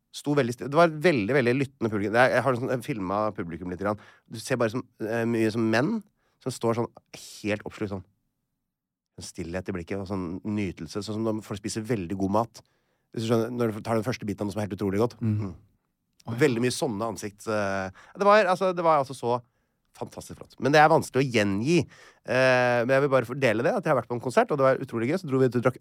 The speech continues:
Speaker 1: øl etterpå. Og da dro jeg på Bonanza, som er en liten sånn countrypub på Youngstorget,
Speaker 2: Å,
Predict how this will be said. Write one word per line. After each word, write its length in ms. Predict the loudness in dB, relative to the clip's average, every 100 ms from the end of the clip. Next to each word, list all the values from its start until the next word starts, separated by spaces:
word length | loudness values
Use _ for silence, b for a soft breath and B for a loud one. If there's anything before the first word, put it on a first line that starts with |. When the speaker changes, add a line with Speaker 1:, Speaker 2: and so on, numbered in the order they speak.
| -2
Speaker 1:
øl 140 | 0 0
etterpå. 220 | 0 -2 b b b _ 2
Og 240 | 4 4
da 80 | 2 0
dro 100 | -2
jeg 80 |
på 80 | 0
Bonanza, 400 | 0 2 0 0 0
som 60 | 0
er 80 | 0
en 60 |
liten 140 | -2 -4
sånn 100 | -8
countrypub 760 | -4 -6 -6 -8 -6 -4 -6 -8 -8
på 80 | -4
Youngstorget, 480 | -2 -4 -4 2 2
Speaker 2:
Å, 60 | 0